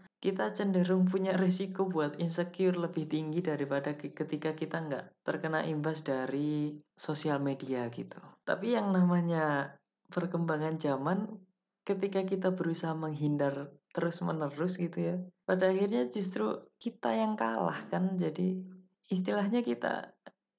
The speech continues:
nggak mau melawan, eh, keadaan zaman tersebut sehingga kita berusaha menjauhi hal-hal tersebut, sehingga pada akhirnya ketika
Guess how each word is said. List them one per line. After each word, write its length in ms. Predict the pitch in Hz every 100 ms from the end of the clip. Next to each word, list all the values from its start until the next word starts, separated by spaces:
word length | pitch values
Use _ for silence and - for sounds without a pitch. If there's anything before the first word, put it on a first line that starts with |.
| -
nggak 480 | 185 180 185 185
mau 240 | 185 185 185
melawan, 800 | 185 185 180 180 185 190 190 196 - -
eh, 160 | - 185
keadaan 560 | 180 - 185 - 170
zaman 400 | 160 151 151 156
tersebut 480 | 165 165 - 156 196
sehingga 480 | 190 190 175 180 202 - - _
kita 400 | - 196 185 202 185
berusaha 400 | 180 175 180 165
menjauhi 800 | 170 170 165 151 147 147 156 180
hal-hal 480 | 151 147 143 147 147
tersebut, 480 | 165 - 185 185 185
sehingga 640 | 180 170 180 185 - - _ -
pada 320 | 180 180 -
akhirnya 480 | 160 180 196 220 - -
ketika 800 | 226 208 202 - 202 196 196 -